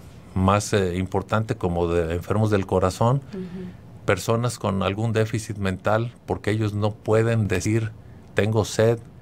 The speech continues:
Speaker 1: me siento mal, me siento acalorado". Entonces, a ellos hay que estarlos checando.
Speaker 2: Esto que le llaman las abuelas, el golpe de calor. ¿Qué es, doctor?
Speaker 1: El golpe de calor, eh, me gustaría empezar, eh,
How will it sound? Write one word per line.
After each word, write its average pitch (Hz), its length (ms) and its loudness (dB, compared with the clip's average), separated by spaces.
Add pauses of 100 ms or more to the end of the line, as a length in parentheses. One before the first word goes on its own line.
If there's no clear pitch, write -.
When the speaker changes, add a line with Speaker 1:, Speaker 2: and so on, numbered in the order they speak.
(320)
Speaker 1:
me 90 140 -2
siento 101 460 0
mal, 98 420 4
me 87 160 -2
siento 92 300 -2
acalorado". 95 640 2
Entonces, 95 500 -2
a 92 100 0
ellos 113 260 0
hay 104 80 0
que - 100 -12
estarlos 104 320 -4
checando. 95 520 -4 (840)
Speaker 2:
Esto 269 280 -4
que 247 80 -2
le 202 160 2
llaman 208 580 0
las 185 240 0
abuelas, 180 560 -2
el 185 100 6
golpe 220 380 6
de 180 120 -4
calor. 170 340 -6 (720)
¿Qué 240 220 6
es, 165 120 0
doctor? - 360 -8
Speaker 1:
El 107 120 4
golpe 180 300 6
de 196 60 0
calor, 151 440 4 (720)
eh, 123 180 4
me 131 120 4
gustaría 143 400 4
empezar, 170 500 2
eh, 120 340 2